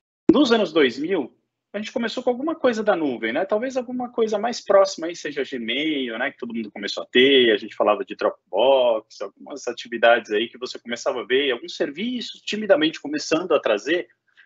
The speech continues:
onde a gente tinha uma possibilidade de trabalhar de uma forma diferenciada, que antes todo mundo ficava no seu escritório, né? E tinha algumas conexões entre redes, e a nuvem começou a possibilitar você trazer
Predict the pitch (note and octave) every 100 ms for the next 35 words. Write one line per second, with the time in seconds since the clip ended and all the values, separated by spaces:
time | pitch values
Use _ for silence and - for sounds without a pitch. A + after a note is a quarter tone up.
0 | _ - E4 G#3 G3 G3+ G3 G3 - G3
1 | G3+ G3 F3 - G#3 C#4+ - G#3+ F#3+ D#3+
2 | B2 A#2 A2+ - A#2+ - F3+ A3 F#3 C3+
3 | F3 G3 F#3+ F3+ F#3 F3+ E3+ E3+ F#3+ F#3+
4 | G#3 F3 A#2 - C3 - - G3+ F#3 D#3
5 | - A#2 A2+ - D#3 - - - F#3+ A#3
6 | F3 B2+ D3+ D#3+ A#2+ - C#3 C3+ B2 E3
7 | C3+ - B2 A#2+ - C3 B2 A2+ - D3+
8 | B2+ F3 - - _ _ _ - F#3 F3
9 | F3 G3 F#3 F3 - F#3+ F#3+ G3+ F#3 E3
10 | C3+ - D#3+ F#3 - F#3+ F#3 C#3+ - C3+
11 | F#3+